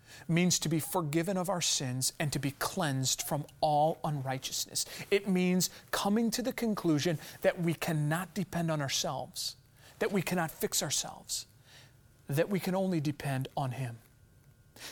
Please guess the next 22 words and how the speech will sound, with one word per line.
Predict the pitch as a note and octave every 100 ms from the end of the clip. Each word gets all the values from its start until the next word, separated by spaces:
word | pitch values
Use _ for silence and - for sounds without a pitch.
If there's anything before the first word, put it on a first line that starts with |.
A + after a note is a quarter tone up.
| -
To | F3+
be | E3+
washed | D3+ C#3+ D#3 G3 - -
in | F3+
the | D3+
blood | C3 C#3+ D3+ F#3+
of | F#3
Christ | - D#3 C3+ C3+ - - - - - - -
ultimately | F3 F#3 F#3+ G3+ G3+ F#3+
means | F3 D#3+ C3+ B2+ B2 - - - -
that | D#3+ D#3
we | D3
have | C3
made | C3+ C#3 D#3+
a | G3+
decision | F#3+ - D#3 C3+ C3+
to | D#3
no | C#3+ C#3+ F3
longer | G#3 G#3 G#3 G3
live | F3+ F3
for | - F#3+
ourselves, | F3 - - - -